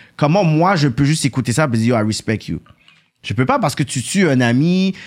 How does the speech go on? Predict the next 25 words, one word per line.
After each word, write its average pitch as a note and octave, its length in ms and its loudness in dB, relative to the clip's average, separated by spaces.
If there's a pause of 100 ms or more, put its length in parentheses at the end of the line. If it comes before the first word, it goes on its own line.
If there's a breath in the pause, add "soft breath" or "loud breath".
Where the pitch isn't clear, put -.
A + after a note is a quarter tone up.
(140)
tu B2 160 -8
tues - 160 -4
peut-être C3 320 -2
quelqu'un C#3 240 -2
avec A#2 160 -2
qui C3 140 -6
t'as A#2+ 160 0
grandi. A#2 340 0
Fait, D#3 120 -4
ça A#2 120 -4
touche - 160 -8
pas E3 160 -2
que - 300 -4
de G#3 80 0
la D#3 100 0
communauté B2+ 420 -2
noire, G3 240 -2
ça, C3 140 -6 (180)
ça, - 140 -14
ça, - 140 -14 (240)
ça F#2+ 140 -10
touche D3 220 -4
toutes - 160 -6
les C#3 100 0
personnes F3 420 -2